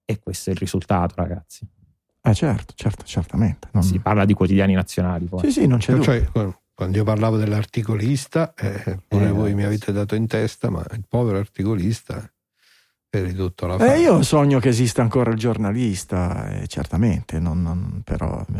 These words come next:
Speaker 2: mi, mi rendo conto che, mi rendo conto che la situazione è questa. In, in, in un'editoria distrutta e,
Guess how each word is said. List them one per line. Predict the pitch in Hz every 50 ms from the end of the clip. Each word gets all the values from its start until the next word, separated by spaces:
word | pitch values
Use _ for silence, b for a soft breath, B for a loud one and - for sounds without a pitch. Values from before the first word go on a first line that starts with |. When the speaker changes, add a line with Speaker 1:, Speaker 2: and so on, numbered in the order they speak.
| - -
Speaker 2:
mi, | - 92 104 101 - - -
mi | 107 117 113
rendo | 104 113 113 110 107 107 95
conto | - 98 104 101 95 - 98
che, | - - 80 85 -
mi | 87 107 101
rendo | 101 104 98 95 98
conto | - - 95 95 - 95
che | 92
la | 82 -
situazione | - - - - - - - - -
è | -
questa. | - - - - - - - -
In, | - - -
in, | 123 117 113 -
in | - 143 139
un'editoria | 143 143 143 139 135 131 - 139 131 127 139 139 117
distrutta | 107 104 101 - - - 123 127 120 - - 107 98 95 90
e, | 95 92 90